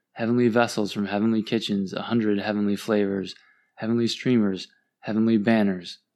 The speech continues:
heavenly canopies, and wonderful heavenly playthings.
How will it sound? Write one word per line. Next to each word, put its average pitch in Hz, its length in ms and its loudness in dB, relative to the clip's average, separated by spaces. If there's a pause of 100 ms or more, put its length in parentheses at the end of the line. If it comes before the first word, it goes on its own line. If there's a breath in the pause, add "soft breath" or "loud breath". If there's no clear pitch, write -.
(100)
heavenly 110 320 -2
canopies, 95 800 -6
and 101 240 -8
wonderful 104 640 0
heavenly 98 440 -4
playthings. 95 760 -6